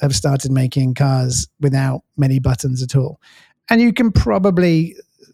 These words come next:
suggest that that's down to a degree of cost savings.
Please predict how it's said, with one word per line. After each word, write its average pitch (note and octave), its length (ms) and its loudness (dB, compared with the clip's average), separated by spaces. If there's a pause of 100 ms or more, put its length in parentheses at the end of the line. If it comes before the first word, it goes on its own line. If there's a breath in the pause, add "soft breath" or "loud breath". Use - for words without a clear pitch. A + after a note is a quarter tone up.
suggest D#3 540 0
that C#3+ 80 -8
that's D3 200 -6
down C#3+ 260 -2
to C#3+ 280 -4 (100)
a D#3 60 2
degree C#3 340 0
of B2+ 120 -4
cost - 260 -4
savings. - 640 -12